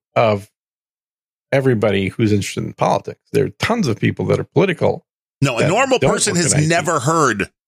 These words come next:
Speaker 2: Mastodon or Pleroma or Federation. They're like,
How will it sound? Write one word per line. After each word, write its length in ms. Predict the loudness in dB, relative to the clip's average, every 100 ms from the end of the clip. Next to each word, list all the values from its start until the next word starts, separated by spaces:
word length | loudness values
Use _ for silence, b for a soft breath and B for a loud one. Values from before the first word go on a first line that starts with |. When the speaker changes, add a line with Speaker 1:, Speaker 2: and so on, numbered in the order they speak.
| _ _
Speaker 2:
Mastodon 880 | -4 -2 -2 -2 -2 0 0 0 -2
or 160 | -2 -2
Pleroma 840 | 0 0 2 2 2 2 2 0 0
or 200 | 0 0
Federation. 1000 | -2 -2 0 0 0 0 -2 -2 -4
They're 140 | -2 0
like, 240 | 0 -2